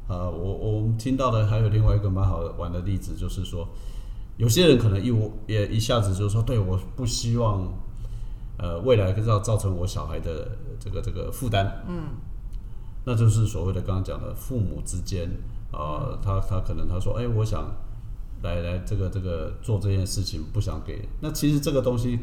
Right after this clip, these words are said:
Speaker 1: 出发点看起来是一个叫做什么？出发点是一个
Speaker 2: 不要
Speaker 1: 情感问题。
Speaker 2: 对，不要增加儿女就是那种负担的情感问题嘛。
Speaker 1: 对，这是一个 <laughs> 情感问题嘛，对不对？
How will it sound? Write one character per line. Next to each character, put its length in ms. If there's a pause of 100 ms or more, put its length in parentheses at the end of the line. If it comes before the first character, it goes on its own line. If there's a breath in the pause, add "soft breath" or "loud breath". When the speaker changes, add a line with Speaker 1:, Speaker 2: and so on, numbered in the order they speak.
Speaker 1:
出 180
发 100
点 220
看 180
起 120
来 80
是 160
一 100
个 120
叫 200
做 80
什 80
么？ 140
出 120
发 120
点 120
是 140
一 100
个 360 (1160 loud breath)
Speaker 2:
不 80
要 160
Speaker 1:
情 240
感 200
问 80
题。 120
Speaker 2:
对， 120 (160)
不 80
要 200
增 200
加 240
儿 120
女 440 (320)
就 140
是 400
那 120
种 260
负 180 (100)
担 240
的 240 (160)
情 220
感 220
问 140
题 220
嘛。 100
Speaker 1:
对， 180
这 140
是 120
一 80
个 140 (140)
<laughs> 140
情 220
感 200
问 120
题 180
嘛， 220
对 100
不 60
对？ 80